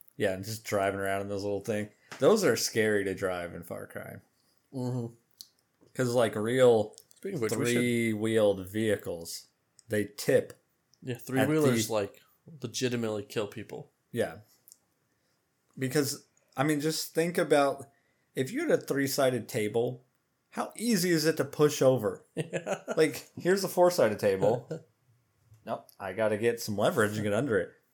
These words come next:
Speaker 1: That was a triangle, you could literally just slightly tap it, and it has a perfect falling
Speaker 2: Now imagine, now imagine you're taking a turn on your sick three si-, three,
Speaker 1: Oh
Speaker 2: three-legged
Speaker 1: my
Speaker 2: table.
Speaker 1: gosh.
Speaker 2: <laughs> Going too fast. You're literally turning in,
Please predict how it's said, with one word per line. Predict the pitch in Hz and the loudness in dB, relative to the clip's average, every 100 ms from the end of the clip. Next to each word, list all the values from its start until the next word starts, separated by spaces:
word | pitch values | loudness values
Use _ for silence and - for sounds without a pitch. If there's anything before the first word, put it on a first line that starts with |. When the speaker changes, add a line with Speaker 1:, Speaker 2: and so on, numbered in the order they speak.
| _ _ | _ _
Speaker 1:
That | 117 | 4
was | 151 | 4
a | 147 | 4
triangle, | 127 151 156 160 165 | 0 2 2 4 4
you | 127 | 2
could | 127 127 | -2 -2
literally | 117 127 143 143 131 | 0 4 6 6 6
just | 123 120 | 2 0
slightly | - 104 110 127 143 143 135 | -2 0 4 4 2 0 2
tap | 156 135 123 | 2 2 4
it, | 104 | 2
and | 104 104 | 2 -2
it | 104 | -4
has | 117 110 | -2 0
a | 104 104 | 0 -2
perfect | - 127 131 135 - | 0 0 2 0 -4
falling | - 123 120 113 110 110 107 _ - | -4 0 4 4 2 -2 -8 _ -2
Speaker 2:
Now | 123 | 0
imagine, | 127 131 123 120 117 - - | 2 0 0 -4 -8 -12 -10
now | 113 117 | -4 -2
imagine | 127 123 113 113 | 0 -2 -2 -8
you're | 107 | -6
taking | 123 113 113 | -2 -2 -2
a | 104 | -8
turn | - 127 120 110 | -4 0 0 -2
on | 110 | -6
your | 104 | -8
sick | - - 110 - | -8 -6 -8 -8
three | 123 | -8
si-, | 110 - 120 - | -6 -4 -6 -8
three, | 127 120 - _ | -8 -8 -10 _
Speaker 1:
Oh | - | -12
Speaker 2:
three-legged | - 98 104 107 | -2 4 4 4
Speaker 1:
my | 98 | 0
Speaker 2:
table. | 104 117 117 | -4 -6 -6
Speaker 1:
gosh. | 113 95 92 85 - - _ - - | -4 -4 -4 -6 -8 -16 _ -16 -12
Speaker 2:
<laughs> | - - - - 131 | -14 -14 -16 -12 -6
Going | 135 127 | -4 -4
too | 127 135 | -4 -8
fast. | 131 123 127 135 - - - | -2 0 0 -2 -10 -20 -6
You're | 135 | 0
literally | 131 170 196 135 | 2 2 0 -2
turning | - 139 143 135 | -2 0 0 -2
in, | 135 143 143 120 107 | -2 0 0 -2 -6